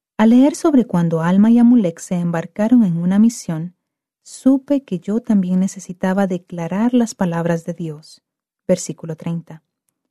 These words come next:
El domingo siguiente le dije al obispo que había cambiado de parecer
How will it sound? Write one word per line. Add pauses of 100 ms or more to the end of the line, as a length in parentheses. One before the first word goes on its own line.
(440)
El
domingo
siguiente
le
dije
al
obispo
que
había
cambiado
de
parecer